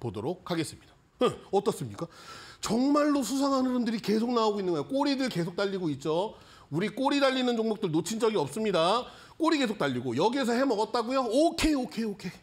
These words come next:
해, 해, 보수적으로 해 먹었어요. 그러면 여기에서 나온 거래량들, 이 거래량 어떻게 할 거냐고요. 그죠? 해서 지금 굉장히 중요한 자리를 만들어가고 있고, 오늘 오전 차트입니다.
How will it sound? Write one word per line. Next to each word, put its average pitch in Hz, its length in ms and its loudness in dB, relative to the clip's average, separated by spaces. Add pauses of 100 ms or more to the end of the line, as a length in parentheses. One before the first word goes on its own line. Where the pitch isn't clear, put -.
해, 254 160 0 (320)
해, 240 100 -4 (220)
보수적으로 208 720 2
해 285 100 4
먹었어요. 165 460 -2
그러면 208 260 0 (440)
여기에서 262 640 4
나온 190 320 2
거래량들, 143 520 -2
이 330 140 2
거래량 185 460 0
어떻게 117 180 -6
할 104 80 -6
거냐고요. 87 360 -18 (1120)
그죠? 185 260 0 (420)
해서 262 260 2
지금 185 260 0
굉장히 196 440 2
중요한 214 400 0
자리를 214 600 0
만들어가고 180 520 2
있고, 143 300 0
오늘 226 240 4
오전 196 360 2
차트입니다. 180 760 -2